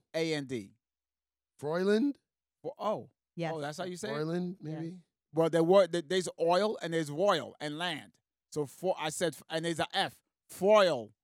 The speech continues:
Speaker 1: land.
Speaker 2: I don't, I, this is going off the
Speaker 3: Show,
Speaker 2: deep
Speaker 3: show it to me. What, it's what Cypher said.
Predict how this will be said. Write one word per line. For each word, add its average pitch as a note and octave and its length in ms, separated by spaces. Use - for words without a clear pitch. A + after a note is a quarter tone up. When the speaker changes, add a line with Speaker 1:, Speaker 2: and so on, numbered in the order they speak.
Speaker 1:
land. B2+ 380
Speaker 2:
I F#2 100
don't, F2+ 120
I, G2 40
this G#2 100
is - 200
going A2 240
off G#2 140
the G2+ 80
Speaker 3:
Show, G#3 160
Speaker 2:
deep B2+ 100
Speaker 3:
show G#3 180
it G#3 120
to B3+ 80
me. B3 220
What, F3+ 140
it's F3+ 240
what F#3 200
Cypher D#3 440
said. D3+ 300